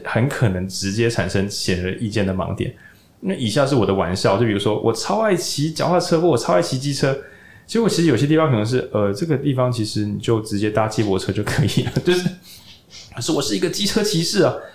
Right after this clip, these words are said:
Fine，我知道你是机车骑士，但是这边接驳车才进得去，好吗？对，甚至会出现这种超显而易见的错误。然后，但是其实在所有诸多身份认同中，有一个我称为是身份认同之王。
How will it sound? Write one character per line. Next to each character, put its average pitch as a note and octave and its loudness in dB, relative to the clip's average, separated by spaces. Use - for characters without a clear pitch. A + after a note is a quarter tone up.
Fine， A#2+ 0
我 G2+ 0
知 G2+ -2
道 D3 2
你 B2 4
是 B2 0
机 B2 -2
车 B2 2
骑 G2 0
士， G#2 0
但 B2 2
是 A#2 2
这 A2+ -4
边 A2+ 0
接 A2+ -2
驳 G#2 0
车 G#2 -2
才 F#2 0
进 - -2
得 F#2 0
去， - -4
好 - -4
吗？ - -6
对， - 2
甚 F3 2
至 D#3+ 2
会 D#3+ 4
出 D3+ 0
现 B2+ 2
这 B2+ -2
种 G#2 -2
超 A2 -2
显 G2 -2
而 F2+ -4
易 - -10
见 G2+ -4
的 F#2 -2
错 G2 -4
误。 G2+ -2
然 F3 4
后， A3+ 0
但 A3+ 0
是 A3+ -2
其 D#3 -2
实 D3 -4
在 F3 2
所 D#3 2
有 D3+ 4
诸 D#3 2
多 D#3 2
身 D#3 0
份 C#3 0
认 C#3 0
同 G2+ 0
中， A2+ -2
有 A2 -2
一 G#2+ 0
个 C3 0
我 G#2 2
称 A#2+ -2
为 G#2 0
是 A2+ -2
身 B2+ -2
份 B2+ 0
认 B2 0
同 F#2+ -4
之 G2+ -6
王。 G2+ -6